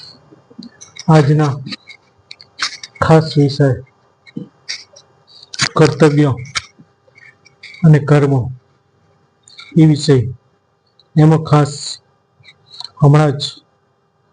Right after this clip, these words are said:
છેલ્લા વીકમાં, છેલ્લા અઠવાડિયામાં જે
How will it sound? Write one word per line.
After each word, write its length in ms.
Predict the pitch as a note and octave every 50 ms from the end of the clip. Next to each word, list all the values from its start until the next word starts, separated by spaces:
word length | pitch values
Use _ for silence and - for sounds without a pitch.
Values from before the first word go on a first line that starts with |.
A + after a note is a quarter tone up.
| _ _ - -
છેલ્લા 340 | - - - D3+ D3+ D#3+ D3+
વીકમાં, 420 | C3+ C#3 C3+ - D3+ C#3+ C3+ A#2+ - - - _ _ _ _ _ - _ - - - - _ _ _ _ _ _ _ _ _ _ _ _ _ _ _ _ _ _ _ _ _ - F3+ D#3+
છેલ્લા 380 | D#3+ - - D3+ D3 D3 D3
અઠવાડિયામાં 680 | C#3 C3+ C#3 C#3+ D3+ D3+ D3+ D3+ D3+ C#3 C3+ B2+ - - - - - _ _ _ _ - _ _ _ _ _ _ _ _ _ _ _ _ _ _ _ _ _ _ _ _ _ _ _ _ - - - - _ _ _ _ _ _ _ _ -
જે 240 | D3+ C3+ B2 D3+